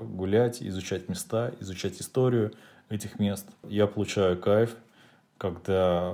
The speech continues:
узнаю историю места. Если будет находка в этом месте, то это очень классный артефакт.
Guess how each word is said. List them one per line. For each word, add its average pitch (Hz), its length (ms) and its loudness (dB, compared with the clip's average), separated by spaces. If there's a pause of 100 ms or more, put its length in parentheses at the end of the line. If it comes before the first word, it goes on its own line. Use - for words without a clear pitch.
(100)
узнаю 98 540 0
историю 92 440 0
места. 101 500 0 (480)
Если 107 380 2
будет 101 280 2
находка 127 400 2
в 107 40 6
этом 104 220 2
месте, 98 320 0
то 92 200 -4
это 90 140 -4
очень 90 260 -4
классный 85 260 -6
артефакт. - 480 -8